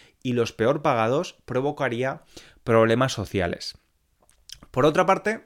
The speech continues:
los partidarios o defensores de no limitar los salarios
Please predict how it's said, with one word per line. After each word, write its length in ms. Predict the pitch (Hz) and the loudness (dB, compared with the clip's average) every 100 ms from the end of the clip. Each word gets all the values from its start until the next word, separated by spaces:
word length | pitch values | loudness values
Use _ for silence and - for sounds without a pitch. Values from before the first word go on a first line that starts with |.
| _ _ _ _ | _ _ _ _
los 200 | - 120 | -6 -6
partidarios 800 | - 120 123 120 131 170 175 - | -2 -2 0 0 2 2 -2 -6
o 60 | 127 | -6
defensores 760 | 113 104 95 127 123 92 - - | -6 -6 -8 -4 -4 -4 -10 -18
de 300 | 104 107 101 | -8 -6 -6
no 240 | 110 151 | -2 -2
limitar 480 | 175 165 160 151 143 | 0 0 0 0 -2
los 140 | 147 | -2
salarios 560 | 175 160 131 147 180 | -2 -2 -2 -4 -6